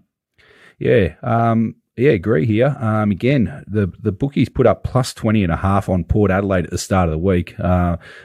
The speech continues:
look very attractive to me in what I think is gonna be a low-scoring game. Uh, so this is my, probably one of my most active games for the week, actually, here, O B. I really like the plus. We sent that out early as well.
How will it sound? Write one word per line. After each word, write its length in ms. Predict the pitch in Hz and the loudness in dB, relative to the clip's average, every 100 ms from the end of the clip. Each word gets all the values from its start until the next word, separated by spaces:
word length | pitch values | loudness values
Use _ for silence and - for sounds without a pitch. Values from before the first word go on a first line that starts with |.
| - | 0
look 160 | 113 - | 0 2
very 240 | 90 101 | 2 2
attractive 420 | 82 98 92 85 | 2 -2 -2 -2
to 80 | - | -2
me 220 | 85 90 | 0 0
in 80 | 87 | 0
what 220 | 82 92 - | 2 0 0
I 140 | 95 104 | 0 0
think 200 | 90 80 | 0 -4
is 80 | |
gonna 140 | 90 87 | -2 0
be 80 | 76 | -2
a 60 | |
low-scoring 680 | 78 87 95 - 87 80 76 | 0 0 0 -2 -2 -2 -2
game. 400 | 90 92 85 71 92 | 0 2 0 -4 -4
Uh, 320 | 85 80 78 - - | -2 -2 -4 -8 -16
so 160 | - 90 | -4 2
this 140 | 127 | 2
is 120 | 110 | 2
my, 260 | 95 90 87 76 - _ | 0 0 0 -4 -10 _
probably 240 | 123 110 | 0 2
one 160 | 92 92 | 2 0
of 60 | 85 | -2
my 80 | |
most 240 | 85 87 - | 0 0 -2
active 360 | 98 98 90 - | -4 -2 -2 0
games 260 | 87 87 | 0 0
for 80 | - | -2
the 100 | 76 | -2
week, 220 | 80 92 | 2 2
actually, 340 | 85 80 80 78 | 0 -4 -4 -2
here, 220 | 85 85 | 0 0
O 100 | 85 | 0
B. 220 | 76 92 | 0 0
I 100 | 87 | 0
really 280 | 82 95 92 | 0 0 2
like 220 | 87 85 | 0 -2
the 80 | - | -4
plus. 360 | - 98 92 - | -2 0 0 0
We 80 | 80 | -4
sent 260 | - 90 | -2 -2
that 180 | 87 87 | 0 -2
out 160 | 82 85 | 0 0
early 240 | 87 82 | -2 -2
as 120 | 78 | -4
well. 280 | 87 87 85 | -2 0 -2